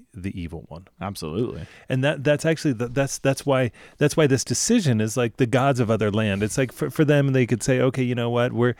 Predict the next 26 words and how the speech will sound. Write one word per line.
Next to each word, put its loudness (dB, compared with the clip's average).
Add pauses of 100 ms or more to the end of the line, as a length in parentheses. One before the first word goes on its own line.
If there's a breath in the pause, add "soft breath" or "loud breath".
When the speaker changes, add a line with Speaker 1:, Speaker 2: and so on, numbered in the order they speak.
(240 loud breath)
Speaker 1:
how 2
are 8
we 6
gonna 4
do 2
that? 0
We're -4
gonna 0
live 2
the 2
lifestyle 2
of -2
those 2
around 0
us," -4
rather 2
than 0
to -8
say, -4
"No, -2 (360 loud breath)
I'm 2
gonna 2
be -2
really 2
intentional." -4
And -2